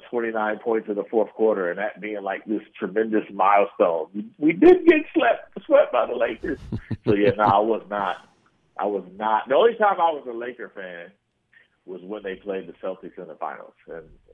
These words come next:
I, I, I, I preferred <laughs> Magic over the Celtics. That's, that's about it. But yeah, nah, I, I, you know, I couldn't stand those people either. And, and people, like, didn't know this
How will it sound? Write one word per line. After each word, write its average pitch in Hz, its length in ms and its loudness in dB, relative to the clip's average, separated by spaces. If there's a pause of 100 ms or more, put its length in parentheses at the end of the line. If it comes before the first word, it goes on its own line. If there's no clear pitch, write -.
(460)
I, 90 220 0
I, 92 100 2
I, 101 460 2
I 143 60 4
preferred 123 800 4 (200)
<laughs> - 200 -4
Magic 107 420 0
over 92 260 -8
the 85 100 -8
Celtics. 85 420 -8 (280)
That's, 82 220 -4 (160)
that's 92 220 -6
about 82 300 -2
it. 78 240 -8
But 82 140 -10
yeah, 85 200 -2
nah, 78 480 -2
I, 85 140 -4
I, - 680 -8
you 160 200 4
know, 180 100 10
I 165 160 6
couldn't 202 220 2
stand 165 220 0
those 143 180 -2
people 135 260 -6
either. 160 200 -4
And, 135 180 -6 (140)
and - 160 -12
people, 196 480 -4 (200)
like, 127 340 -4
didn't 131 260 -6
know 139 220 2
this 135 220 -4